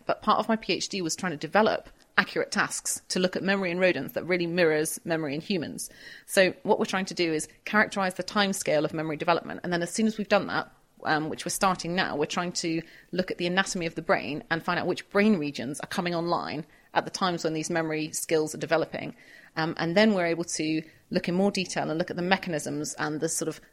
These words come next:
synaptic communication between the nerve cells at these times to see how they're talking to each other and how they're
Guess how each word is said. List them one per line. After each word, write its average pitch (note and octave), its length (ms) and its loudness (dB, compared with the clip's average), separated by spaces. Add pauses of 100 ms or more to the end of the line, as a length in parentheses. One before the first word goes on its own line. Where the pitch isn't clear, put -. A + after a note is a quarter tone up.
synaptic - 580 2
communication G3+ 540 2
between D#3+ 240 -6
the E3 80 -4
nerve F3 240 2
cells - 400 0
at - 160 0
these D#3 160 -4
times D3 360 -4
to - 80 -6
see F#3+ 160 -2
how F#3+ 140 2
they're F3 120 2
talking F3+ 280 -6
to - 100 -10
each - 120 -10
other C#3+ 140 -6
and D3+ 100 -6
how F3 180 0
they're D#3+ 340 0